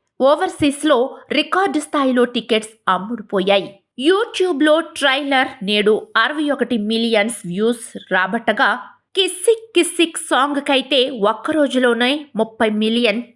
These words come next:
వ్యూస్‌తో సంచలనం సృష్టిస్తోంది. ఇంతటి సెన్సేషనల్ స్టార్‌గా మారాడు కాబట్టే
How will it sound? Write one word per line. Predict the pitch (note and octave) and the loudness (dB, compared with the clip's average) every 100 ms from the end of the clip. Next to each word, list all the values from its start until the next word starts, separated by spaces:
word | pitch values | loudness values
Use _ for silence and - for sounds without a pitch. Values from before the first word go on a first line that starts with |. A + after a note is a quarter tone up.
| - | -6
వ్యూస్‌తో | G3+ D#4+ G4+ G#4 - E4+ | 0 2 2 -2 -2 -2
సంచలనం | E4 - A3 A#3 - C#4+ A#3 G#3+ | -2 -2 -2 -2 -6 -4 -4 -4
సృష్టిస్తోంది. | A3+ G#3 - F3+ - G3 F3+ E3 - _ _ _ _ _ | -6 -8 -6 -8 -4 -2 0 -2 -6 _ _ _ _ _
ఇంతటి | D4 F4 F4 F4 F4 F4 | -2 -2 0 0 4 2
సెన్సేషనల్ | F4 D#4+ C#4+ D4 D#4+ D4 - C4 B3 | 4 0 0 -2 -2 -2 -2 0 0
స్టార్‌గా | B3+ - A#3+ A#3 G#3+ G3+ | -2 0 2 2 0 0
మారాడు | G3 F#3 F#3 A#3 A#3+ G3+ | 0 2 0 0 -2 -2
కాబట్టే | G3 G3 F3+ G3 C#4+ A3 B3+ | 0 0 0 -2 0 0 -2